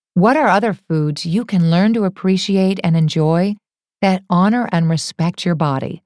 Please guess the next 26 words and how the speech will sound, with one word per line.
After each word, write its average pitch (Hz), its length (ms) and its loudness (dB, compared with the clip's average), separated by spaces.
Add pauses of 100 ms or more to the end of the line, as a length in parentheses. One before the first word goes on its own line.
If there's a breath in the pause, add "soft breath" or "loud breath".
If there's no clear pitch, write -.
(560)
Instead 220 320 2
of 277 100 0
looking 208 400 0
at 196 120 -2
the 185 80 0
don'ts 165 600 0
and 165 160 0
reacting 156 560 -2
to 233 100 -2
them, 247 320 -2 (540)
can 302 140 -2
you 415 100 0
find 370 360 -2
other 208 240 2
types 202 420 -4
of 190 180 -6
food 190 320 2 (280)
that 170 160 0
bring 180 240 4
you 190 140 4
pleasure 175 500 -2
so 180 140 -4
you 156 160 0
don't 156 380 -2
feel 160 260 2
deprived? 151 680 -2